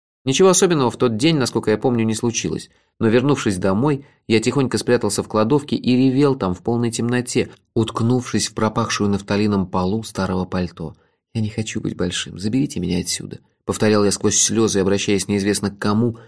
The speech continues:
испытывая дикий ужас при мысли о том, что дальнейшее пребывание среди этих опасных уродливых существ превратит меня в их подобие.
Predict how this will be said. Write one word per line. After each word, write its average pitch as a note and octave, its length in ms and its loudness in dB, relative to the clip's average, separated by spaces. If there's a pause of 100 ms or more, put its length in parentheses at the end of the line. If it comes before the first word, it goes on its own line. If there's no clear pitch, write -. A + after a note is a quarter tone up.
(100)
испытывая G#2 500 2
дикий G#2 460 -2
ужас G#2+ 260 0
при G2+ 160 -2
мысли G2+ 260 0
о F#2+ 100 0
том, A#2+ 200 -2
что - 160 -8
дальнейшее G2+ 540 2
пребывание F#2+ 480 2
среди F#2+ 280 0
этих F#2 300 -4
опасных G2 560 -4
уродливых F2 460 0
существ - 580 -4 (240)
превратит F#2+ 440 -2
меня F#2 200 0
в F2+ 60 -2
их - 80 -8
подобие. E2+ 500 -6